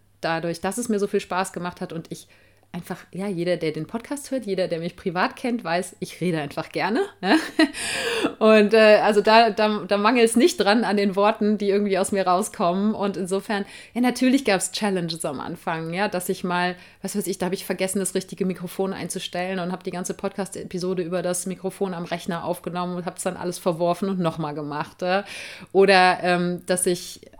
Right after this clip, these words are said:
am Anfang so viele Äms drin <laughs> hatte, ja, dass irgendwann nicht nur mich das genervt hat, sondern auch mich die ersten Leute drauf angesprochen haben und ich versucht hab, dran zu arbeiten und dass, äh,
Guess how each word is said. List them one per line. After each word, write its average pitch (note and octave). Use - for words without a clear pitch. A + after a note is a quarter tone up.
am G3
Anfang F#3+
so G3+
viele G#3
Äms G#3+
drin F3
<laughs> -
hatte, G#3
ja, G#3
dass G#3
irgendwann G#3+
nicht B3+
nur G3+
mich A3+
das B3
genervt A3
hat, A3
sondern F#3+
auch F#3
mich G3
die -
ersten -
Leute G3+
drauf F#3
angesprochen F#3
haben F3
und F3
ich -
versucht F#3+
hab, F3+
dran F3
zu -
arbeiten D3+
und F3
dass, F#3
äh, F3